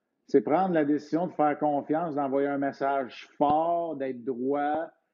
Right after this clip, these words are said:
de plier, mais de pas casser. Je suis pas en train de dire que, euh, Kirk Muller, il envoie pas ce message-là. Il a la prestance d'un entraîneur-chef, mais, tu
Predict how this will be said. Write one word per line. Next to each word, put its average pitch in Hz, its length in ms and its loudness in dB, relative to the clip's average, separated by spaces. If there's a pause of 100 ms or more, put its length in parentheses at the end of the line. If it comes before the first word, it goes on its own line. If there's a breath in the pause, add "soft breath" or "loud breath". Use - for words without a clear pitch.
(120)
de 135 120 4
plier, 135 380 0
mais 151 120 -2
de - 60 -6
pas 143 140 0
casser. 131 640 -2 (220)
Je - 80 -20
suis - 20 -20
pas 135 100 4
en 139 60 0
train 131 180 -2
de 127 100 0
dire 160 120 0
que, 143 60 -2
euh, 120 760 -4
Kirk 131 160 4
Muller, 127 260 4
il 151 40 2
envoie 123 180 0
pas 135 100 2
ce 131 100 -2
message-là. 120 460 0
Il 151 80 6
a 123 60 2
la 113 80 -4
prestance 135 360 -2
d'un 139 140 2
entraîneur-chef, 131 680 0
mais, 123 160 -4
tu - 60 -18